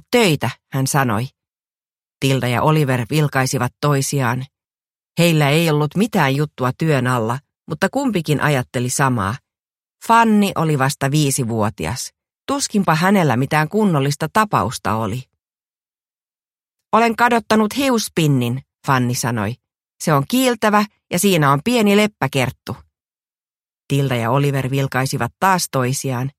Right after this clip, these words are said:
He olivat arvanneet oikein. Kadonnut pinni ei ollut kunnollinen tapaus. "Me emme hoida sellaisia asioita", Oliver sanoi.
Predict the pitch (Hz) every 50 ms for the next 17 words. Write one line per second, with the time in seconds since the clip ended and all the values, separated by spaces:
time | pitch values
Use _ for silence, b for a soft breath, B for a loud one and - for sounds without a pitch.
0 | _ _ _ _ _ _ _ _ - 101 69 98 110 139 196 226 - 214 196 185
1 | 175 170 165 160 160 151 147 143 - - 131 127 117 120 123 - - 117 113 110
2 | 127 - _ _ _ _ _ _ _ _ _ - 143 147 151 147 143 139 139 131
3 | 131 - - - 185 190 185 170 151 143 139 131 - _ - 135 147 160 156 147
4 | 135 120 110 123 - - - 180 180 175 147 123 107 110 117 117 120 127 131 -
5 | - 156 143 - - 98 90 87 78 - - - - _ _ _ _ _ _ _
6 | _ _ _ _ _ _ _ _ _ - 214 233 247 254 247 240 220 214 220 214
7 | 202 170 175 - - 196 175 160 147 139 131 - 151 139 120 - 147 147 - 147
8 | 120 110 113 - - 123 - _ _ - 143 135 135 127 127 127 135 - - 131
9 | 127 120 104 101 131